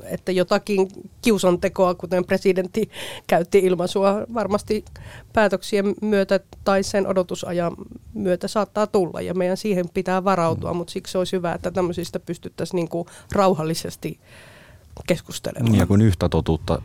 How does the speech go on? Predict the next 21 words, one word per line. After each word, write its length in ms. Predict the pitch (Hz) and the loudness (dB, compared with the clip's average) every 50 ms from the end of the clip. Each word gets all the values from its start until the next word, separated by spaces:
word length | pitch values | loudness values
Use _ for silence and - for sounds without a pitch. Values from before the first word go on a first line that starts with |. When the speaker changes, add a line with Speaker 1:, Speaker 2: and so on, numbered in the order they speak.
| - - | -8 -2
Speaker 2:
tässäkään 540 | - 87 85 - - 82 - 90 90 - - | 0 0 0 2 -2 0 0 2 4 4 4
Speaker 1:
Mm, 40 | - | 4
ja 60 | - 78 | 4 2
Speaker 2:
asiassa 340 | 78 82 - - - - | 2 2 2 2 4 4
Speaker 1:
kukaan 220 | 240 - - 196 185 | 2 4 4 4 4
ei 100 | 185 180 | 4 2
voi 120 | 185 190 - _ | 0 -2 0 _
tietää. 500 | 208 180 156 165 165 - - - 175 170 - - - - - | -2 0 0 -2 -6 -8 -10 -10 -10 -10 -12 -12 -14 -8 -2
Speaker 2:
Nimenomaan 580 | - 92 90 85 85 90 95 90 82 80 80 80 | 0 2 4 4 4 4 4 4 4 4 2 2
Speaker 1:
Mm. 60 | 82 | 2
Speaker 2:
näin, 120 | 82 80 78 | 2 2 0
että 200 | 78 - 87 - - - - - - - _ - | 0 -2 -4 -4 -4 -14 -20 -20 -20 -20 _ -10
yhtäkään 320 | 120 - 90 - 90 85 | -4 -2 0 0 2 2
totuutta 380 | 85 87 85 92 87 - - 80 | 2 2 2 2 0 -2 -6 -4
tässäkään 480 | - 87 85 - - 85 - 85 82 85 | -2 0 0 0 0 0 0 0 0 0
asiassa 500 | 80 - 87 82 78 - - 85 78 - _ _ _ _ - - - - - _ _ - | 0 0 0 -2 -2 0 -2 -2 -2 -4 _ _ _ _ -20 -20 -20 -20 -20 _ _ 0
ei 180 | 101 95 92 92 | 2 4 6 6
ole, 220 | 90 87 87 87 | 6 6 4 4
ja 120 | 85 82 - _ - - | 2 2 -2 _ -4 0
valittiinpa 540 | 98 95 95 87 - - 87 85 - 80 80 - | 2 4 4 2 2 -2 -2 0 2 0 -2 2
me 180 | 90 90 85 | 2 0 0